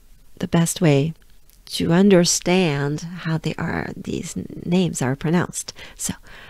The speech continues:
mon, mon, mon, right? Then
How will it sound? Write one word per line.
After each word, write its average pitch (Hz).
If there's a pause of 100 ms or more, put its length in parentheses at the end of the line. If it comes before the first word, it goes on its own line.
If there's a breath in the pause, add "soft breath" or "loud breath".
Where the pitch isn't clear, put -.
(260 loud breath)
mon, 190 (280)
mon, 185 (240)
mon, 180 (720)
right? 214 (1400)
Then -